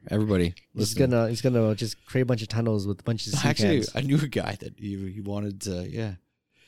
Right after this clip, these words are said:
Speaker 1: he wanted to buy some land and then just make a, make a complex out of sea cans.
Speaker 2: Yeah, because, well, you know, sea cans are expensive.
Speaker 1: Well, it depends. Depends. You get 'em cheap,
Speaker 2: Five Gs.
Speaker 1: get 'em cheap at auction,
Speaker 2: Five Gs.
Speaker 1: right? Yeah, that's not the, it's the s-,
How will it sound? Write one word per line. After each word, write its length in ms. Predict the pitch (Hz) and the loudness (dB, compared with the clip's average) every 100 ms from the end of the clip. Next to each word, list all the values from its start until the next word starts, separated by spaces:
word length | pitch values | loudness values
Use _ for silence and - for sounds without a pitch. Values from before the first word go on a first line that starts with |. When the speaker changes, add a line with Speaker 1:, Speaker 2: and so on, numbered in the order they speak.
| _ _ _ | _ _ _
Speaker 1:
he 60 | - | -8
wanted 300 | 101 104 101 | -4 -2 -2
to 260 | 107 101 98 | -2 -2 -2
buy 260 | 101 104 | -2 0
some 160 | 110 120 | 0 -2
land 380 | 110 101 104 120 | -2 -2 -2 -4
and 120 | 104 | -4
then 140 | 101 | -4
just 380 | 98 98 - - | -4 -6 -8 -16
make 300 | 98 104 98 | -8 -6 -6
a, 300 | 101 92 92 98 139 170 _ _ _ - | -6 -6 -6 -10 -18 _ _ _ _ -14
make 160 | 123 | -14
a 20 | - | -12
complex 580 | - 107 120 87 82 | -8 -8 -6 -8 -6
out 100 | 82 | -6
of 320 | 80 82 - - _ _ _ | -8 -10 -14 -20 _ _ _
sea 220 | - 117 | -12 -8
cans. 400 | 95 64 - - _ - | -10 -10 -14 -20 _ -2
Speaker 2:
Yeah, 240 | 185 135 | 2 2
because, 280 | 107 120 131 | 0 -4 -4
well, 280 | 147 127 107 | 0 2 2
you 140 | 123 | 0
know, 60 | 131 | 0
sea 160 | 107 | 0
cans 180 | 127 120 | -2 -4
are 60 | 104 | -4
expensive. 540 | 92 - 104 90 85 - _ _ _ _ _ _ | -6 -6 -6 -6 -10 -12 _ _ _ _ _ _
Speaker 1:
Well, 100 | 120 | -4
it 40 | 120 | -2
depends. 480 | - 101 95 - | -2 -4 -4 -8
Depends. 420 | - 139 120 87 92 | -8 -6 -4 -4 -4
You 180 | 110 110 | -4 2
get 60 | |
'em 80 | 135 | 2
cheap, 80 | 120 120 | 2 0
Speaker 2:
Five 20 | |
Gs. 160 | 101 - _ | -2 -8 _
Speaker 1:
get 120 | - | -4
'em 60 | 117 | -4
cheap 260 | 101 113 110 | -4 -6 -6
at 100 | 80 | -6
auction, 300 | 80 90 - | -8 -8 -4
Speaker 2:
Five 140 | 131 | -2
Gs. 260 | 147 170 - _ _ _ _ _ - | -2 -4 -8 _ _ _ _ _ -16
Speaker 1:
right? 100 | - | -16
Yeah, 80 | - | -12
that's 220 | 139 131 | -10 -6
not 160 | 131 120 | -4 -4
the, 160 | 110 90 _ - | -4 -6 _ -14
it's 160 | 127 | -10
the 80 | - | -6
s-, 160 | 143 | -6